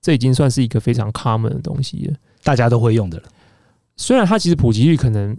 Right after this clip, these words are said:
Speaker 1: 像我们这种同温层可能会觉得很高啦，
Speaker 2: 嗯。
Speaker 1: 但是实际上有可能它在整个社会上里面来讲还是算少数的。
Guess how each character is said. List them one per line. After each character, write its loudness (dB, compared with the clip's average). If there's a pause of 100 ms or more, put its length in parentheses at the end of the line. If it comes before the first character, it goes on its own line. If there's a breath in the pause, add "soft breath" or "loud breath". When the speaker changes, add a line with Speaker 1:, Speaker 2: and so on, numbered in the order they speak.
Speaker 1:
像 0
我 2
们 2
这 4
种 2
同 0
温 2
层 -2
可 -6
能 -2
会 2
觉 0
得 -2
很 -6
高 -4
啦， -6
Speaker 2:
嗯。 -6
Speaker 1:
但 2
是 4
实 -4
际 0
上 2
有 4
可 0
能 -6
它 -2 (420)
在 0
整 0
个 -2
社 2
会 4
上 -2
里 -4
面 -6
来 -4
讲 -8
还 -2
是 -4
算 -2
少 -6
数 0
的。 -4